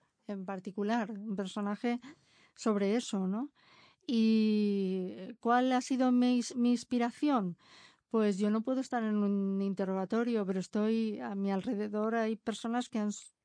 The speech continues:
pues es que es algo que ocurre con mucha frecuencia. Y de repente descubres que una persona que tú conoces,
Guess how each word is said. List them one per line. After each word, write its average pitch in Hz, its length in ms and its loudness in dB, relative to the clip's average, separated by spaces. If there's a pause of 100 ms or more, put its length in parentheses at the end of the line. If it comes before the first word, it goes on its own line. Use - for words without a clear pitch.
pues - 140 -10
es 214 100 -6
que 254 120 -4
es 220 100 -4
algo 254 260 2
que 233 100 -2
ocurre 254 360 -2
con 196 420 0 (240)
mucha 226 200 0
frecuencia. 220 800 -2 (580)
Y 226 200 2
de 214 160 4
repente 208 640 0
descubres 220 560 0
que 208 80 -6
una 196 160 -2
persona 220 360 -4
que 208 120 -2
tú 226 800 0
conoces, 240 880 -6